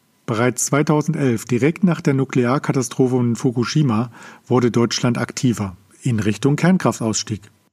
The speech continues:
Konsequenterweise ist das Ende vom Atomzeitalter bereits eingeläutet, wird sich aber noch bis zum Jahr zweitausendachtundreißig hinziehen. Ein weiterer Punkt ist die Energieeffizienz.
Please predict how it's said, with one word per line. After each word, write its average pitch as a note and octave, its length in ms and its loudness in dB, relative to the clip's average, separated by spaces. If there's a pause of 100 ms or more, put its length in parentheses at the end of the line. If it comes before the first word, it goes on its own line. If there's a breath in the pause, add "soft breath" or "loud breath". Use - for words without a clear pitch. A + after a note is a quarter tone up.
(500)
Konsequenterweise C3 1080 2
ist B2+ 220 -4
das B2+ 120 0
Ende D#3+ 300 2
vom D3 200 0
Atomzeitalter C3 1000 0
bereits A2+ 340 -2
eingeläutet, C#3+ 680 2 (180)
wird B2 240 0
sich C3+ 180 0
aber A2+ 160 2
noch A#2 180 2
bis - 260 -2
zum A2 200 -2
Jahr G#2+ 220 0
zweitausendachtundreißig A#2+ 1600 -2
hinziehen. A2 520 -2 (720)
Ein C3 200 0
weiterer D3+ 280 2
Punkt E3+ 280 2
ist - 180 -2
die E3 120 2
Energieeffizienz. C#3 1120 0